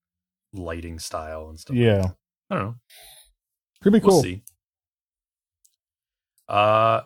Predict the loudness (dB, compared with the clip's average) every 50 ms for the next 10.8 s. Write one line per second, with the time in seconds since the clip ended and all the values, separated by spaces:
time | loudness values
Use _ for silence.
0 | _ -12 -10 -6 -2 0 0 0 2 2 2 2 2 -2 -6 -8 -10 -10 -14 -20
1 | _ _ _ _ _ _ _ _ _ -8 -6 -6 -6 -6 -8 -8 -10 -10 -12 -14
2 | -16 -18 -18 -20 _ _ _ -8 -8 -8 -6 -6 -4 -2 0 0 0 -2 -4 -8
3 | -18 _ _ _ _ _ -6 -4 -4 -4 -2 -2 -2 -2 0 -2 -2 -2 -6 -8
4 | -8 -8 -8 -8 -8 -8 -8 -8 -6 -6 -4 -4 -4 -4 -4 -6 -10 -16 _ _
5 | _ _ _ _ _ _ _ _ _ _ -10 -6 -4 -4 -4 -4 -2 -4 -4 -4
6 | -6 -8 -8 -8 -8 -6 -4 -4 -4 -4 -4 -4 -6 -8 -8 -8 -10 -10 -8 -10
7 | -10 -10 -12 -14 _ -10 -8 -8 -6 -6 -4 -6 -6 -6 -10 -14 -14 -14 -18 _
8 | -8 -8 -8 -8 -10 -14 -14 -14 -12 -12 -12 -14 -16 _ _ _ _ _ _ _
9 | _ _ _ _ _ _ _ _ -6 -4 -2 -2 -2 -2 -4 -4 -4 -6 -8 -8
10 | -10 -10 -8 -6 -6 -6 -4 -6 -6 -4 -4 -4 -4 -6 -8 -12